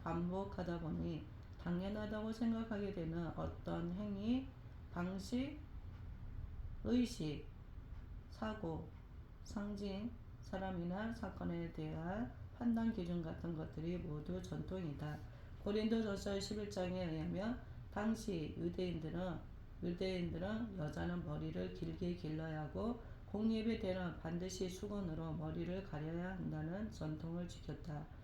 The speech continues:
그런데 고린도 교회 안에 이 전통을 꼭 지켜야 하느냐에 대한 논쟁이 있었다.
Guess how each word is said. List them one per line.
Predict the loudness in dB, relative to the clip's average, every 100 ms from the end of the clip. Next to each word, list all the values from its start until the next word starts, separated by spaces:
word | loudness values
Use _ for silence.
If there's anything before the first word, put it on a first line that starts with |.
| -10 -10 -6
그런데 | 2 6 8 8
고린도 | 4 2 2 0
교회 | 2 4 4
안에 | 2 0 -2 -6 -8 -6 0
이 | 0 2
전통을 | 0 0 2 2 2 0
꼭 | -2 -2
지켜야 | -4 -2 0 2
하느냐에 | 2 2 0 0 -2
대한 | -2 0 0 0 0
논쟁이 | 0 2 0 0 0
있었다. | -2 -4 -2 -2 -2